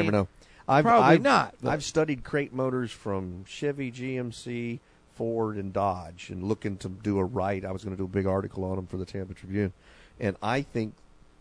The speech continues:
Speaker 1: in my estimation, and this is just my opinion, that the G M C gives you the best level playing field and can be policed the best because they have three different styles of crate motor,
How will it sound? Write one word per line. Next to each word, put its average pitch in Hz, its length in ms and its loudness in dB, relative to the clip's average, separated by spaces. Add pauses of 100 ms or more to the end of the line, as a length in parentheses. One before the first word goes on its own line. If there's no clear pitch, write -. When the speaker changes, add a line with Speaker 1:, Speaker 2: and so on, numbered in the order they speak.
(120)
Speaker 1:
in 92 180 -2
my 120 220 0
estimation, 98 580 -4
and 95 160 -8
this 107 120 -8
is 101 80 -12
just 101 160 -10
my 98 180 -2
opinion, 104 420 -4 (300)
that 101 100 -14
the 101 100 -6
G 113 360 -2
M 104 120 2
C 98 400 -6 (960)
gives 104 180 2
you 98 80 2
the 87 80 -4
best 98 300 -2
level 98 320 0
playing 98 360 -6
field 92 460 -12
and 95 100 -12
can 90 120 -6
be 92 100 -2
policed 95 440 -6
the - 60 -8
best 90 440 -6 (320)
because 101 260 0
they 107 140 0
have 107 160 -2
three 117 240 -4
different 101 280 -8
styles 98 380 -8
of - 100 -14
crate 123 220 -6
motor, 87 300 -8